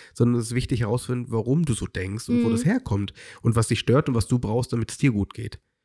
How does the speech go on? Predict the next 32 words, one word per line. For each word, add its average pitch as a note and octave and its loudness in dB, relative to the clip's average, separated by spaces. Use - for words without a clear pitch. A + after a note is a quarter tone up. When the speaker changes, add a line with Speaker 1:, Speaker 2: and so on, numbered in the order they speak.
Speaker 2:
Ja, A#3 2
aber A#3 6
Speaker 1:
Ne? A3+ 4
Speaker 2:
da A#3 4
muss B3 -2
man B3 -2
ja A#3 -2
auch A#3 -4
erstmal B3 -2
hinkommen, A3+ 0
zu A3+ -6
diesem C4+ 0
Speaker 1:
Ja. C#4 -8
Speaker 2:
Punkt D#4+ 0
zu A#3 0
wissen, D#4 -2
intuitiv B3 0
zu D4+ -2
handeln, D4+ -4
aber A#3 0
gleichzeitig B3 -4
zu B3+ -6
versuchen, B3+ -2
diese A#3+ -4
ganzen A#3 -2
Speaker 1:
Mhm. C3 0
Speaker 2:
Tools, D#4 4
die C#4+ -2
man C4+ -2
von B3 -4
außen B3+ 0
bekommt, C#4 -4